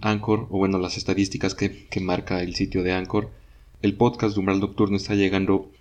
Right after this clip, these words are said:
a lugares de México, bueno, además del Estado de México donde,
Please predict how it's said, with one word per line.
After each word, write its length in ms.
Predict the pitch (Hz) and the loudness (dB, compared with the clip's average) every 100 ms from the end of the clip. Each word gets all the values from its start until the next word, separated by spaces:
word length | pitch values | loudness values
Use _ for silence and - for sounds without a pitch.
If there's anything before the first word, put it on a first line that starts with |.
| _ - | _ -10
a 60 | 101 | -2
lugares 480 | 95 98 98 95 92 | 2 6 6 4 0
de 320 | 92 90 87 | 0 0 0
México, 560 | 98 95 101 95 85 - - - - _ | -2 0 -2 0 -2 -6 -20 -20 -20 _
bueno, 140 | 95 95 | -6 -2
además 260 | 92 92 | 0 0
del 100 | 90 | 0
Estado 240 | 87 95 92 | -2 0 2
de 60 | |
México 420 | 90 90 101 - 92 | 2 -2 -2 -4 -4
donde, 400 | 90 90 87 | -4 -4 -6